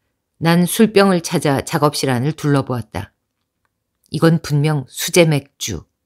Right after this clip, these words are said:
알코올, 담배의 냄새였기 때문이다.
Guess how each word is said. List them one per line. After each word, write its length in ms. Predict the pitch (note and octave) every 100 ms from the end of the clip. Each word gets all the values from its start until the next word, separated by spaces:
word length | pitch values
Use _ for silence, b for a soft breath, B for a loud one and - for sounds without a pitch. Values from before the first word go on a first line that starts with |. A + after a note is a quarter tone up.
| _ _ _
알코올, 800 | - A2+ C3 B2 - - B2 - _ _ _ _ _
담배의 840 | - - B2 C3 B2+ C3 D#3+ D#3+ _
냄새였기 640 | B2+ B2 A#2 G#2 G2 A#2+
때문이다. 560 | - C3+ A#2 - -